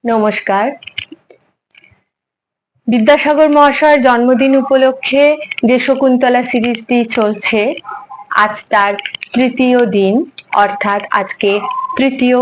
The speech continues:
অধ্যায়টি পাঠ করব বা শোনাব। দ্বিতীয়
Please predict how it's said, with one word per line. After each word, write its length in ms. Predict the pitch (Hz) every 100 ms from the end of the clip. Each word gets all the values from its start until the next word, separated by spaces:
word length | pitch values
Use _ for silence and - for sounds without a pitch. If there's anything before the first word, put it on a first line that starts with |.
| -
অধ্যায়টি 520 | 208 202 190 190 220 330 - - _
পাঠ 180 | 202 175 -
করব 220 | 175 165 185 226
বা 100 | 214 196 - - -
শোনাব। 400 | 247 208 165 165 - - - - - - - - - - - - - _ - - - - _ _ _ _ _ - - - 233
দ্বিতীয় 320 | 269 320